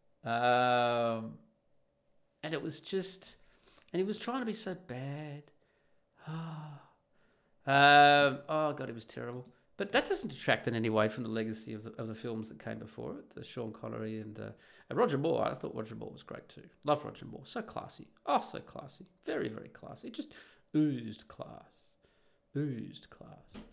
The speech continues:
The, On His Majesty's Secret Service, though, if you haven't seen that, that's every shot, I don't know who directed it, but every shot was like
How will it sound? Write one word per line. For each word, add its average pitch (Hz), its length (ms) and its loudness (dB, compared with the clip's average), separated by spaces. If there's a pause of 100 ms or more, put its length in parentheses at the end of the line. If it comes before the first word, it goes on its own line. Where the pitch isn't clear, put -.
(300)
The, 151 260 4
On 226 80 10
His 220 100 8
Majesty's 226 400 2
Secret 143 240 0
Service, 120 340 0
though, 110 120 2
if 110 80 0
you 156 80 0
haven't 180 200 2
seen 113 260 -4
that, 101 220 -4
that's - 540 -2 (1500)
every 247 320 6
shot, - 500 6
I 143 40 -6
don't 233 120 0
know 302 80 2
who 247 80 0
directed 123 380 2
it, 107 80 -2
but 113 160 -2
every 165 260 -2
shot 120 400 -2
was 113 180 -8
like 110 580 2